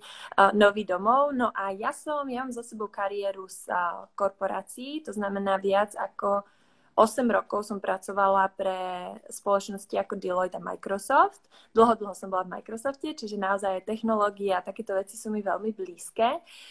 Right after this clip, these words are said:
No a potom som sa rozhodla, že si založím vlastný biznis, takže so štvrtým rokom vediem vlastný biznis. No a, a dobre si povedala, aktuálne sme tri,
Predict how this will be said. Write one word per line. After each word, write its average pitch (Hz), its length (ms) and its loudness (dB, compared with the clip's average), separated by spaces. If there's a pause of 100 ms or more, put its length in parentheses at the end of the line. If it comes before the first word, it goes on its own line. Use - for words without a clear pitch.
(120)
No 214 240 4
a - 160 6
potom 277 240 -4
som 285 80 -12
sa 240 160 -2
rozhodla, 220 560 -4
že 202 240 -8
si - 80 -18
založím 208 400 0
vlastný 190 400 -4
biznis, 202 480 -4
takže 196 400 -4
so 190 400 0
štvrtým 214 480 0
rokom 190 320 0
vediem 185 240 -6
vlastný 180 720 -2
biznis. 202 640 -2 (400)
No 220 160 12
a, - 160 8
a 208 160 0
dobre 247 240 -6
si - 80 -16
povedala, 214 480 0
aktuálne 226 480 -4
sme 240 320 -8
tri, 214 480 -8